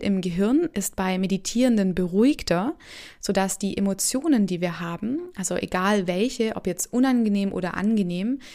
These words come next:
viel, viel besser verarbeitet werden können. Da gab's auch eine Studie von der Dalian University of Technology und der University of Oregon. Und die haben rausgefunden, dass es nur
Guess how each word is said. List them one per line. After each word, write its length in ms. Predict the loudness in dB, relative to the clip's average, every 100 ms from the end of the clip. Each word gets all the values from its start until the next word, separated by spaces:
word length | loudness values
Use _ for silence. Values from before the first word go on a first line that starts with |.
| -20
viel, 220 | -2 0 2
viel 160 | 2
besser 320 | 2 -2 -2
verarbeitet 640 | -4 -6 -4 -4 -4 -6 -6
werden 300 | -6 -4 -6
können. 320 | -8 -8 -10 -14 _ -20 _ _ _ _ -8
Da 120 | -4
gab's 180 | -2 -2
auch 140 | -2
eine 120 | -2
Studie 360 | 0 2 4 4
von 160 | 2
der 160 | -2 -4 -8 -18 -8 0
Dalian 380 | 4 6 6
University 720 | 4 2 2 2 2 -2 -2
of 140 | -4 -4
Technology 800 | -4 -2 0 0 0 -2 -2 -2
und 400 | -2 -2 -2 -2
der 140 | -2 0
University 640 | 0 0 0 -2 -2 -6
of 120 | -4 -4
Oregon. 480 | -2 0 0 0 -2 -12 -16 -16 -8 -4
Und 140 | 0
die 100 | 0
haben 220 | 0 -2
rausgefunden, 960 | 0 0 -2 -4 -4 -4 -4 -2 0 0
dass 200 | -2 -2
es 180 | -4 2
nur 320 | 4 6